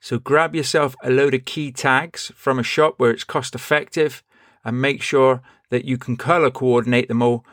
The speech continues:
and make it nice and easy for yourself. Nothing worse than fumbling around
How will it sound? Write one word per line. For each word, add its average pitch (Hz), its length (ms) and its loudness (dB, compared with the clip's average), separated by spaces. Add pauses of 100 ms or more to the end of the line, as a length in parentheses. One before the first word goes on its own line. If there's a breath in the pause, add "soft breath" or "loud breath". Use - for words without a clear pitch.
and 113 160 -2
make 127 180 0
it 139 120 -2
nice 123 240 -2
and 117 80 0
easy 117 260 0
for 110 140 -10
yourself. 104 580 -2
Nothing 139 320 -2
worse 123 240 4
than 107 100 -6
fumbling 131 420 0
around 113 380 2